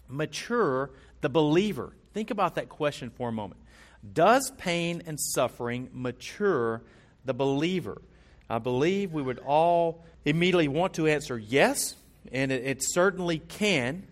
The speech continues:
We see that it does happen here with Job, and we see that it certainly happens with Paul as well. But it is not automatic, and that's something we have to get our mind around.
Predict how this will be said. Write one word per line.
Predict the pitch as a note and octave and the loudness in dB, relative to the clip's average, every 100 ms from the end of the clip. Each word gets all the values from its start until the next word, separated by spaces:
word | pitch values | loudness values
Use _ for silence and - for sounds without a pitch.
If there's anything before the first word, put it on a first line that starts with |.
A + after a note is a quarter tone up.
| - | -10
We | A#2+ | -8
see | A#2 E3 | -4 -2
that | D#3 C3+ | 0 0
it | B2 | 0
does | B2 D#3 D#3 | 2 2 2
happen | - D3 D#3 | 2 0 0
here | B2+ D3 | -6 -4
with | C3 A#2+ | -4 -4
Job, | G#2 C#3+ B2 C#3 - - - - - | 0 2 4 2 -4 -20 -20 -20 -4
and | C3 C3+ | -2 0
we | C3 | -2
see | A2+ - D#3+ | -4 -2 0
that | C#3+ | 0
it | A#2 | 0
certainly | D#3 D3 C3+ | -2 -2 2
happens | C#3 C#3 C3+ | 2 2 0
with | A#2+ B2 | -6 -8
Paul | - D3+ C#3 C3+ B2+ | -2 4 4 4 2
as | A#2 A2+ | -4 -6
well. | A#2+ C3+ A#2+ D#3 - - - - | 0 2 2 0 -6 -20 -20 -2
But | D3+ | 2
it | D#3+ D3+ | 2 2
is | F3 A3 F#3+ | 4 4 2
not | F3 F3+ F#3 - | 0 0 -2 -2
automatic, | E3 E3+ D#3+ D#3 E3 C3+ E2 - | 0 0 -2 2 2 2 -2 -10
and | |
that's | A2+ C3+ | -8 -6
something | F#3 E3+ E3+ | -6 -6 -8
we | C#3+ C#3+ | -4 0
have | D3 | -2
to | C3+ | -2
get | C#3 | -4
our | C#3 | -2
mind | C3 C3 C#3+ C#3 | 0 0 0 0
around. | B2 C3+ A2+ | -2 0 -2